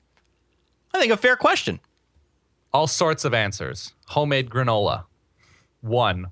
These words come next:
Speaker 2: board games. Two, weather instincts. Should I wear a jacket? Should I wear a light parka? Three.
Speaker 1: Conservation of the letter T in a first name.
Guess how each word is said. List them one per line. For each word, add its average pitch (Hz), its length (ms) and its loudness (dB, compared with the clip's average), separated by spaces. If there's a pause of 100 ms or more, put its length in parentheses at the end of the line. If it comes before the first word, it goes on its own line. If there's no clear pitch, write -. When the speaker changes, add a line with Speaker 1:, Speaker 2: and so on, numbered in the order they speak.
(140)
Speaker 2:
board 147 320 2
games. 92 580 -2 (320)
Two, 95 440 -2 (800)
weather 139 500 0
instincts. 113 640 0
Should 92 200 -4
I 95 40 2
wear 107 240 2
a 120 60 0
jacket? 131 500 0
Should 113 160 -6
I 113 40 0
wear 120 180 0
a 123 40 0
light 127 280 0
parka? 143 420 -2
Three. 123 640 -2
Speaker 1:
Conservation 160 800 0
of 151 100 0
the 151 80 0
letter 151 280 2
T 143 300 0
in 107 80 0
a 107 60 0
first 113 320 -2
name. 131 340 -4